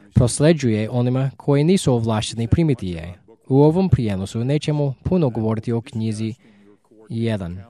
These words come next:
To ćete raspraviti na vašim koordinacijskim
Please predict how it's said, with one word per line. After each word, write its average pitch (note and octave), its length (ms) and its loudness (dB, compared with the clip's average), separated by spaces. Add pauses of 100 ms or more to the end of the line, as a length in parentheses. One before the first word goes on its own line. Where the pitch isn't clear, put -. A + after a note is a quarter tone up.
(440)
To C3+ 140 -2
ćete C3+ 260 -6
raspraviti D3 540 -2
na C#3 120 0
vašim C#3 440 0
koordinacijskim B2+ 1300 -4